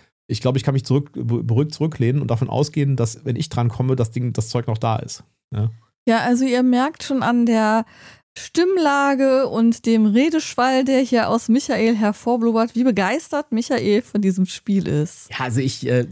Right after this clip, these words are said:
Speaker 1: ich bin jetzt, also ich, äh, ich find das Spiel sehr gut, ja.
Speaker 2: Mhm.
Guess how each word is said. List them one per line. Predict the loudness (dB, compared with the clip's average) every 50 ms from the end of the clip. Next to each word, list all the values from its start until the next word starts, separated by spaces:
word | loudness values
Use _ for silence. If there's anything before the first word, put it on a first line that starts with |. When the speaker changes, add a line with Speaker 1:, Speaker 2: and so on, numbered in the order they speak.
| -6 -6
Speaker 1:
ich | -4 -4 -4 -6 -10 -12
bin | -10 -4 0 0 2 2
jetzt, | 2 0 -2 -4 -6 -6
also | -2 0 0
ich, | 0 -2 -2 -6 -6
äh, | -8 -8 -8 -12 -16 -20 -20 -20 -20 _ _ _ _ _ _ _ _ _ _ _ _ _
ich | -6 -2 0
find | 0 0 2
das | 0 -2
Spiel | -2 -2 -2 0
sehr | 2 2 0 0
gut, | 0 -2 -2 -4 -6 -10 -20 -20 -20 -8 _ 0
ja. | 2 4
Speaker 2:
Mhm. | 4 4 4 2 2 0 0